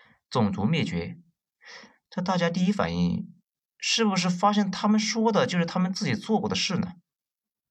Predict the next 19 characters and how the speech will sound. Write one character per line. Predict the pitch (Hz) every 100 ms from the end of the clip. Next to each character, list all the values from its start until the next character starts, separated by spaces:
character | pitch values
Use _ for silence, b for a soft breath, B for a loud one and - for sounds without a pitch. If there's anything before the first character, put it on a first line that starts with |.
| _
其 | - 180
实 | 190 185
往 | 190 95
深 | 180
了 | 190
想， | 170 - - - _ -
主 | - 123 95 104
要 | 190 B B
是 | - -
这 | 208
些 | 170
事 | - - - - -
他 | 165
们 | 170
自 | 175
己 | 196
也 | 175
干 | 175 160 101
过， | - -